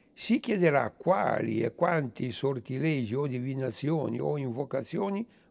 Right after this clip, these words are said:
conosca e da chi le abbia imparate. Così, scendendo nel particolare,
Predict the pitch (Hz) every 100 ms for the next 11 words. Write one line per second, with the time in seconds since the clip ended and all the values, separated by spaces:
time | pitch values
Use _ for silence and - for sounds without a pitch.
0 | - 147 127 110 - 76 - _ _ _
1 | _ _ - 254 185 156 131 123 113 120
2 | 104 110 98 98 - - _ _ _ _
3 | _ _ _ _ _ _ - 170 156 247
4 | - _ - 123 117 151 156 123 127 -
5 | 107 - 117 135 123 104 151 -